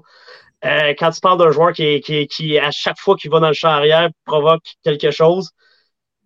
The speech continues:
euh, c'est, c'est spectaculaire. Donc, pour moi, je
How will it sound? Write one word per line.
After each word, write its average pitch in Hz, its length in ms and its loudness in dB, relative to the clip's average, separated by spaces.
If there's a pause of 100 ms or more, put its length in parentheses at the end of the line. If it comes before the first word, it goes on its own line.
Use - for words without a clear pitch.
(240)
euh, 135 680 -2
c'est, 147 260 -4
c'est 151 160 -2
spectaculaire. 165 680 -2
Donc, 147 260 0
pour 202 180 2
moi, 175 280 -2
je 160 100 -6